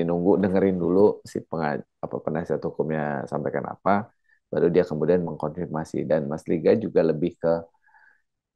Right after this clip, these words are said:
em, bukan hal detail yang dia sampaikan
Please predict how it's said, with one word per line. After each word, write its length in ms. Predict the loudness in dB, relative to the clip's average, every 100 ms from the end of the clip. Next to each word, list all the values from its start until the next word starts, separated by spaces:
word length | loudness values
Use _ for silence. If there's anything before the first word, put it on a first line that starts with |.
| _ 2
em, 280 | 6 8 6 2 -4 0
bukan 280 | 2 4 4 4
hal 140 | 6 6
detail 260 | 6 6 8 8
yang 80 | 6
dia 120 | 6 6 0 -4
sampaikan 500 | -4 0 0 0 -2